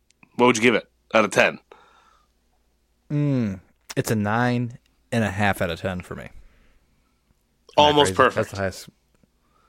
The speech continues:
Speaker 2: Almost perfect. That one bit in the
Speaker 1: You
Speaker 2: middle,
Speaker 1: would call
Speaker 2: if you
Speaker 1: that
Speaker 2: took
Speaker 1: al-
Speaker 2: that out. B-
Speaker 1: What?
Speaker 2: Hmm? Huh?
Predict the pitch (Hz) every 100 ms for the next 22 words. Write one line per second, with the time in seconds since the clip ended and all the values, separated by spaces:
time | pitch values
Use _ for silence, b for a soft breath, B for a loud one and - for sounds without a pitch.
0 | _ - 113 117 107 - 107 95 90 107
1 | 107 113 110 110 - 143 143 131 139 131
2 | 120 120 104 98 98 - 113 104 - _
3 | _ - _ _ _ _ _ _ _ _
4 | _ _ _ _ _ _ 269 _ _ _
5 | _ _ _ _ _ - 143 180 - _
6 | - 175 - _ _ _ _ _ _ _
7 | _ _ _ _ _ _ _ _ _ _
8 | _ _ _ _ _ _ _ _ _ _
9 | _ _ _ _ - 208 440